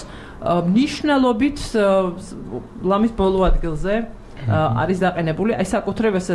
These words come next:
Speaker 1: ვთქვათ, ფაქტების და თარიღების და ასე შემდეგ დამახსოვრება, არამედ ბევრი სხვა რამ არის უფრო მნიშვნელოვანი, ა, მიზანი ისტორიის სწავლებისა. მანდო დავით,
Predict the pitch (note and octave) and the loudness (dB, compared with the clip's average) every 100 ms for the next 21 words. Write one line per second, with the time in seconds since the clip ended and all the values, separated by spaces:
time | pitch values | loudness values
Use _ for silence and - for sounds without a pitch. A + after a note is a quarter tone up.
0 | C#3+ - - C#3+ - D#3+ - C#3+ C#3+ C#3 | -4 -6 -6 -6 -4 -4 -4 -4 -4 -2
1 | F3 C#3 B2 - C#3 C#3 C#3+ C#3 C#3+ - | -2 0 -4 -4 -2 -2 -2 -4 -6 -4
2 | C#3 - - C3+ E3+ F3 - - - - | -4 -4 -4 -2 -4 -6 -10 -12 -10 -10
3 | - F3 G#3 G3+ B3 A#3+ D#3+ G3 C4 A#3 | -2 0 0 0 0 2 2 2 2 0
4 | F3+ A3 B3+ D4 - A3 A3 G3+ F3 G3+ | 0 0 0 -4 -2 0 2 2 2 0
5 | A3+ F3+ A3+ G3 F3+ - F3+ F3 E3+ E3+ | 0 -2 0 0 -2 0 2 2 2 2
6 | G#3 G#3 - - - D3+ D#3+ E3 G#3+ G#3+ | 0 -2 -10 -14 -2 2 4 4 4 4
7 | G3 E3+ G3 G#3 G3+ E3+ E3+ F3 E3 G#3 | 0 0 0 -2 -4 -4 -2 0 0 0
8 | - E3+ D3+ C#3+ D3 - - - - - | 0 -2 0 -2 -4 -10 -14 -16 -16 -16
9 | - - - - - - - - - - | -16 -16 -18 -18 -18 -18 -16 -16 -14 -2
10 | B3 D4+ C4 D3 | 0 2 0 -2